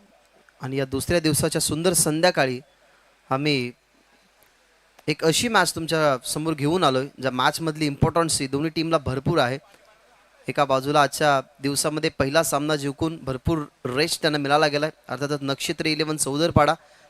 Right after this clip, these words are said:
तर त्यांच्या बाजूला दोन सामने आपल्या कामगिरीच्या जोरावरती जिंकून बालगोपाल सोनालेपाडा हा संघ तुम्हाला पुढे जाताना पाहायला मिळाला.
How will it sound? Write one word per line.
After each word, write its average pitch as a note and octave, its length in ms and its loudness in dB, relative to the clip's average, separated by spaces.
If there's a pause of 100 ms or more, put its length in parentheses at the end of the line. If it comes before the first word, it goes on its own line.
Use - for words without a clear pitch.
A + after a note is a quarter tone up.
तर D#3+ 80 0
त्यांच्या E3 360 2
बाजूला E3 460 4 (540)
दोन F#3 220 2
सामने E3 500 2
आपल्या D3+ 240 -2
कामगिरीच्या E3 540 -4
जोरावरती F3+ 520 0
जिंकून D3 580 -6
बालगोपाल F3+ 560 0
सोनालेपाडा D#3+ 760 2 (120)
हा C3 80 -2
संघ C#3+ 260 -6
तुम्हाला C#3 280 -2
पुढे C3+ 240 -6
जाताना B2+ 300 -4
पाहायला A#2 300 -8
मिळाला. A#2 260 -8